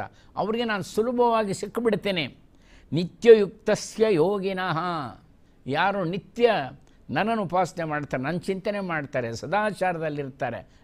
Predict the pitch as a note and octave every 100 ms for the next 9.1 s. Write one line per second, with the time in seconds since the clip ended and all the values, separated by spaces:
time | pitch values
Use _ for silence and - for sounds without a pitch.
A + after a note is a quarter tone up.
0 | - D3 F#3+ F#3+ D#3 F#3+ G3+ F#3+ - D3
1 | G#3+ G#3+ F#3 D#3+ - F3 G3 E3 E3 C3+
2 | C3 A2+ G#2 - - - - F#3+ A#3 A3
3 | G3 - D#3+ D#3 C3 A2+ C3+ - D#3 C#3
4 | C3 A#2 G2+ - - - - - D3 D3+
5 | C3 C3 F3+ G#3 G#3 D#3 D#3 G#3 F#3+ D#3+
6 | C3+ A2 C#3 D3 C3+ - - - D#3+ G3+
7 | A3 G#3 F3+ D3+ C#3 A#2 A2 D#3+ - -
8 | A#3 A3+ F#3 - D#3+ - A#2 A2 - E2